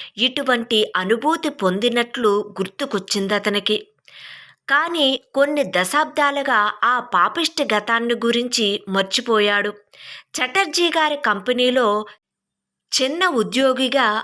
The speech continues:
అడుగుపెట్టి పెద్ద పెద్ద ప్రణాళికలు వేసి కంపెనీని అభివృద్ధి చేసి తను అభివృద్ధి చెందాడు. ఇప్పుడు అతడిని చూసి కంపెనీ ఉద్యోగులు గర్విస్తారు.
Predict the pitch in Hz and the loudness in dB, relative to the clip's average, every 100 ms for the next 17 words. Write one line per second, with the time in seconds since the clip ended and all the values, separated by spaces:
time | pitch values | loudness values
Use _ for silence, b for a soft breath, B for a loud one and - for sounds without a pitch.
0 | - 175 220 277 285 208 190 - 208 214 | -2 0 0 -2 -2 -2 -2 -4 -2 -4
1 | B B _ - 220 220 381 359 330 320 | B B _ -4 -4 -2 -2 0 0 -2
2 | 294 202 190 220 254 262 262 208 185 208 | 0 0 2 2 0 -2 0 0 2 0
3 | 214 202 196 - 202 233 330 302 302 294 | 0 -2 -2 -2 -4 -2 -2 0 0 0
4 | - 160 165 233 247 254 240 196 202 - | 0 -2 2 0 0 -4 -2 0 0 0
5 | 185 190 B B B _ 285 302 294 165 | 0 0 B B B _ -2 0 2 2
6 | 160 196 208 262 302 240 196 202 202 202 | 2 0 0 -2 -2 -2 0 0 0 -2
7 | - B B B - 254 311 294 247 226 | -8 B B B -4 -4 -2 2 2 2
8 | - - 240 262 254 254 247 240 208 240 | 0 -4 -2 0 0 0 0 -2 -2 -2
9 | 285 262 214 - 202 190 196 320 320 277 | 0 0 0 -2 -4 -4 -2 -2 0 0
10 | 190 185 220 220 247 208 214 - 185 185 | 0 2 0 2 2 0 0 -4 -2 -2
11 | 196 208 - 202 208 | -4 -4 -2 0 -2